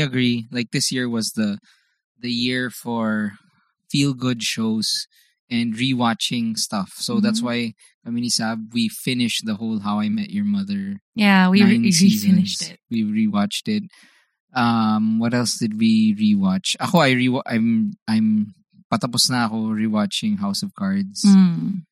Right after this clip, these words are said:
Speaker 2: I rewatched, I mean, I just started and I've, I'm almost done with Curb Your Enthusiasm.
Speaker 1: Mm-hmm.
Speaker 2: So.
Speaker 1: Yun. So,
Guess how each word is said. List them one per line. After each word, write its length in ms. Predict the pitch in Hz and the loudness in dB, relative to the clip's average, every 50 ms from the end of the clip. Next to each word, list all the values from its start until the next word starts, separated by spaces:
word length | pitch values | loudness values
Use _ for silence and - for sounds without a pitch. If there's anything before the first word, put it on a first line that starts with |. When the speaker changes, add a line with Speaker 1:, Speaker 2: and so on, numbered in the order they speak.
| _ _ _ - - | _ _ _ -6 2
Speaker 2:
I 120 | - 220 220 | 6 6 8
rewatched, 580 | 214 233 247 247 247 240 233 226 208 190 - - | 8 8 6 6 6 6 6 4 4 2 2 6
I 60 | 240 | 8
mean, 200 | 247 254 247 240 214 | 8 8 8 6 6
I 440 | 220 220 220 214 214 208 202 196 - _ _ 185 | 6 6 6 6 6 4 2 0 -4 _ _ 0
just 280 | 185 214 202 - - - _ _ _ _ _ _ _ _ - - _ _ _ _ _ _ _ _ _ | 2 2 2 2 0 -4 _ _ _ _ _ _ _ _ -20 -20 _ _ _ _ _ _ _ _ _
started 640 | - - - 196 190 185 - 180 175 170 156 139 - | -18 -6 0 2 2 2 2 2 0 0 -2 -4 -2
and 140 | - 170 165 | 0 0 2
I've, 220 | 165 165 160 - - - - - - - | 2 0 -2 -4 -10 -12 -12 -12 -6 -2
I'm 220 | 180 180 175 175 | 2 2 2 4
almost 400 | - 170 170 165 165 165 156 - | 4 2 4 4 4 2 2 2
done 300 | - 165 160 156 151 147 | 2 2 2 2 0 0
with 280 | 160 160 156 156 160 - - - - | -2 -2 -2 -2 -4 -6 -10 -16 0
Curb 240 | - 196 190 180 170 | 6 8 8 8 8
Your 120 | 175 175 | 6 4
Enthusiasm. 1000 | 170 170 170 170 - 175 160 147 151 156 151 - 160 - - - 202 - - 202 - _ _ - | 4 2 0 0 2 0 0 0 0 -2 -4 -6 -6 -8 -8 -6 -6 -6 -8 -10 -14 _ _ -10
Speaker 1:
Mm-hmm. 340 | - 107 107 131 143 160 180 - _ _ _ _ _ _ _ _ _ | -8 -8 -8 -6 -6 -8 -8 -8 _ _ _ _ _ _ _ _ _
Speaker 2:
So. 180 | - - - 165 160 160 160 170 175 180 - _ _ _ _ _ _ _ _ _ _ _ _ | -12 -8 -6 -6 -6 -6 -6 -10 -12 -16 -20 _ _ _ _ _ _ _ _ _ _ _ _
Speaker 1:
Yun. 480 | 120 131 156 180 220 233 156 113 98 - - _ _ | 2 8 8 10 10 10 8 6 2 -4 -10 _ _
So, 640 | - - - - - 190 208 220 196 139 107 - | -6 -4 -2 2 2 4 4 4 4 2 2 -2